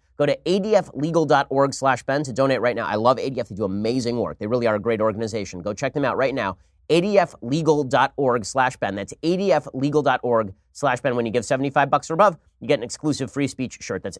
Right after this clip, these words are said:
A D F legal dot org slash Ben. Okay, so this New York Times piece, which, again, lumps in everybody on the right,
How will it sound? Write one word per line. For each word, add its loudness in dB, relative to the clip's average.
A 2
D 2
F 0
legal -2
dot 2
org -2
slash -6
Ben. -8
Okay, 4
so -10
this -8
New 2
York 6
Times -4
piece, -6
which, 0
again, 0
lumps 0
in 0
everybody 2
on 4
the 2
right, 2